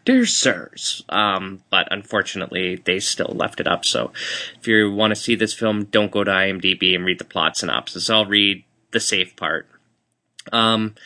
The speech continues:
My Joy is the story about a few days in the life of a truck driver, Georgie, which seems to be a never-ending nightmare, a spiral of violence and abuses of power. A man goes to work and, goes to work, and on his way he is sucked into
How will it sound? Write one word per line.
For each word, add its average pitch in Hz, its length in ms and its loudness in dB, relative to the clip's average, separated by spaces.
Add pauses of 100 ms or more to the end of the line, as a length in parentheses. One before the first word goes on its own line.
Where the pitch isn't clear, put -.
(420)
My 160 180 4
Joy 156 460 4
is 139 320 4
the 131 120 -2
story 143 360 2
about 120 180 0
a 113 40 -4
few 151 240 2
days 131 320 2
in 123 40 -4
the 117 80 0
life 113 240 2
of 113 120 -8
a 117 40 -2
truck 156 320 -2
driver, 113 520 4
Georgie, 117 640 2 (440)
which 127 300 -2
seems 139 300 0
to - 80 -16
be 127 140 2
a 120 60 4
never-ending 123 580 2
nightmare, 101 480 2
a 95 60 -2
spiral 113 540 2
of 98 120 -6
violence 131 440 2
and 120 80 -2
abuses 110 460 -2
of 107 100 -8
power. 90 480 0 (480)
A 120 60 -4
man 127 240 2
goes 127 220 0
to 127 100 -2
work 135 340 2
and, 117 260 0 (280)
goes 120 240 -2
to 123 80 -6
work, 135 320 0
and 113 160 -2
on 120 140 4
his 117 160 -2
way 113 180 4
he 110 160 0
is 104 100 0
sucked - 320 -2
into 107 520 2